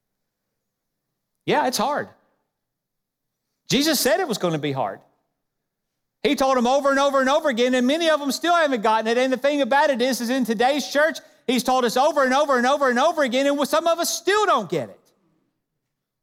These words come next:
But they said it was hard. They didn't say that they didn't understand it. They just said,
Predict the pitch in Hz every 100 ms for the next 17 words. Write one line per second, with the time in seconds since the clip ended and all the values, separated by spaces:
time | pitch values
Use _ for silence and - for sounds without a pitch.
0 | _ _ _ _ _ _ _ _ _ _
1 | _ _ _ - 185 240 226 262 262 247
2 | 233 196 196 285 262 185 233 277 277 240
3 | - 285 285 226 - 220 196 240 226 233
4 | 208 185 - 269 294 277 196 190 208 -
5 | _ 220 262 220 254 - 233 233 233 226